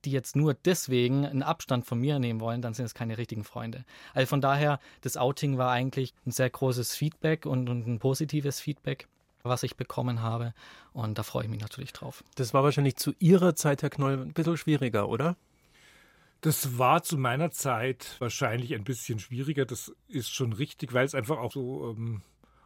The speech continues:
Speaker 3: ungewohnter war, weil Schwule noch unsichtbarer waren wie heute.
Speaker 2: Von welcher Zeit reden wir da jetzt?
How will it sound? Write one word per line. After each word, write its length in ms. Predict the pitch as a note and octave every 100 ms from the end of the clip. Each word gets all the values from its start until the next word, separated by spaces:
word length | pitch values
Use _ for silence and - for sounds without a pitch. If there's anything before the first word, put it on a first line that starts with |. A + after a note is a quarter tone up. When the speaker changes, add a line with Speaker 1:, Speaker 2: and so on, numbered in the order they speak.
| _
Speaker 3:
ungewohnter 680 | E3 G3+ G#3 G#2+ A#2 A#2 A2+
war, 120 | G#2
weil 120 | A2
Schwule 320 | - C#3+ C3
noch 140 | B2+ -
unsichtbarer 640 | E3+ D3+ D3+ - C#3 C#3
waren 220 | C3 C3 C3
wie 100 | C3+
heute. 440 | C3 C#3 D3+ D3+
Speaker 2:
Von 200 | - C3
welcher 200 | A#2+ B2+
Zeit 180 | C3+ C#3
reden 160 | B2 C#3+
wir 80 | D#3+
da 140 | D#3+
jetzt? 260 | E3+ -